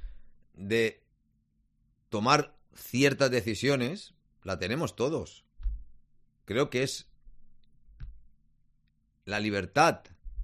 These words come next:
que podemos tener aquí en este programa.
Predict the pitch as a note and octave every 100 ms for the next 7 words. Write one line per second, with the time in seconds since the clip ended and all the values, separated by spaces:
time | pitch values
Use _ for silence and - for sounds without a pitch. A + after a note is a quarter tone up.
0 | - - - _ _ G2+ F2+ G2 G#2+ G2+
1 | - - G2 G2 F#2 F#2 F#2+ F2+ E2+ E2
2 | D#2+ A#2 B2+ -